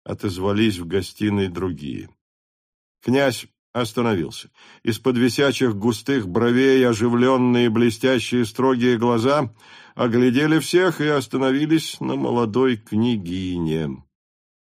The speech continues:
Молодая княгиня испытывала в то время то чувство, которое испытывают придворные на царском выходе, то чувство страха и почтения, которое возбуждал этот старик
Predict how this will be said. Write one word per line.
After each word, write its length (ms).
Молодая 480
княгиня 680
испытывала 500
в 80
то 140
время 440
то 160
чувство, 480
которое 480
испытывают 720
придворные 680
на 180
царском 560
выходе, 560
то 340
чувство 480
страха 560
и 80
почтения, 680
которое 400
возбуждал 580
этот 240
старик 480